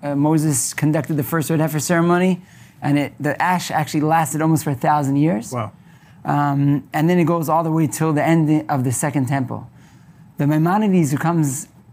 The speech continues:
Speaker 1: he's a, a, a rabbi, scholar, um, very, very well known in the Jewish theology.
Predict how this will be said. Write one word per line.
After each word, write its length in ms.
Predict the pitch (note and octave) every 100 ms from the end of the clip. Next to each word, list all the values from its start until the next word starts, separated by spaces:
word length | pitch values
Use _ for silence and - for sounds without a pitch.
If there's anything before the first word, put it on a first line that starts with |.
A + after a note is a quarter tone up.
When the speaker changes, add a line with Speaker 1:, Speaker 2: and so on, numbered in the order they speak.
| -
Speaker 1:
he's 240 | C#3+ C3
a, 100 | C#3 C3 - -
a, 240 | C#3 C3+ -
a 260 | C#3 C3 C3+ C3
rabbi, 460 | - D3 E3 E3 D#3+
scholar, 720 | A#2+ - E3 E3 E3 D#3+ - -
um, 600 | C#3 C#3 C#3 C#3 C3+ - - - - - -
very, 380 | B2 C3 F#3 F3
very 160 | E3
well 200 | D#3 D3+
known 340 | C#3+ D#3 E3 D#3
in 120 | C#3+
the 100 | C#3+
Jewish 680 | B2+ B2 D#3 D#3+ C3 - - - -
theology. 760 | - D#3 D#3 D#3+ D3+ D#3 F3+